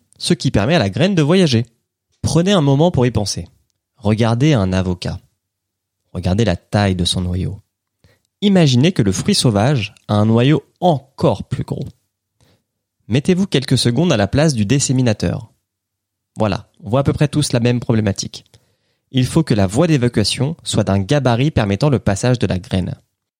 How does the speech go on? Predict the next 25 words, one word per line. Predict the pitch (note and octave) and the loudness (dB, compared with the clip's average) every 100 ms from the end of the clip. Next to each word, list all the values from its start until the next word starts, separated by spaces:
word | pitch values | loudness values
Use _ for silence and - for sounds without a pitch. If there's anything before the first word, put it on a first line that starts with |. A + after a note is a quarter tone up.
| _ _ _ - | _ _ _ -2
Or, | C#3 F3 F#2+ F2+ - | 2 2 2 -2 -6
il | G2 | -6
se | - A2+ | -2 -2
trouve | - E3+ - | 0 -2 0
que | A2+ | 0
l'avocat | C#3 A2+ G2+ C3+ D#3 | 2 2 0 0 2
est | A2 A2 | 0 0
originaire | G#2+ G2+ G#2+ D#3 | 0 2 2 0
du | B2+ | 2
Mexique | A#2+ D3 - A#2 - - _ _ | 0 0 -4 -6 -8 -16 _ _
et | - | -8
qu'il | A2 A2+ | -6 -4
s'est | - G2+ | -4 -2
épanoui | F3 C#3 A#2+ D#3 G3 - _ | 0 0 0 -2 -4 -8 _
au | A2+ | -4
pays | - C3+ C#3+ | 0 0 0
du | G#2+ | 0
sombrero | - E3+ D3+ G#2 F#2+ C#3+ E3 _ _ | 0 -2 0 0 2 0 -2 _ _
au | A#2+ C#3 - _ | -2 -2 -4 _
Cénozoïque. | - - F#3+ F#3 C3+ A2 F2 - - _ _ _ _ _ _ _ _ _ _ _ - | -6 -2 2 2 2 0 -2 -10 -18 _ _ _ _ _ _ _ _ _ _ _ -4
À | G#2 | -2
cette | G#3 | 0
époque, | C#3 - D3+ - - _ | 0 0 -2 -8 -20 _
aucun | C3 D3+ | -2 -2
problème. | - A2+ F#2 F2+ | 0 0 0 -4